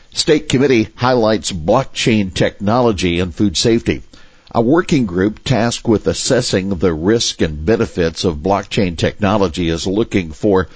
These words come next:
low-hanging fruit to develop into a pilot project for the state. Yesterday, the group announced it has identified key themes for its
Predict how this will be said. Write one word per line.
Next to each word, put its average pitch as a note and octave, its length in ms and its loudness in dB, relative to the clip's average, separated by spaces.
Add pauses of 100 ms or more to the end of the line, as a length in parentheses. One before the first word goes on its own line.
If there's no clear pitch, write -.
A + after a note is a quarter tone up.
(240)
low-hanging F#2+ 760 0
fruit G#2+ 440 0
to G#2+ 220 2
develop F#2+ 500 0
into F#2 340 0
a D#2+ 60 2
pilot G#2 540 -4
project F#2+ 440 -4
for E2 100 -10
the D2+ 100 -8
state. A#2 520 0 (380)
Yesterday, F2+ 480 0
the D2+ 140 -4
group E2+ 320 -2
announced E2 420 -4
it F#2+ 100 2
has E2+ 300 0
identified E2 920 -2
key A#2 280 0
themes G2 520 -2
for E2+ 240 -2
its D#2+ 160 -6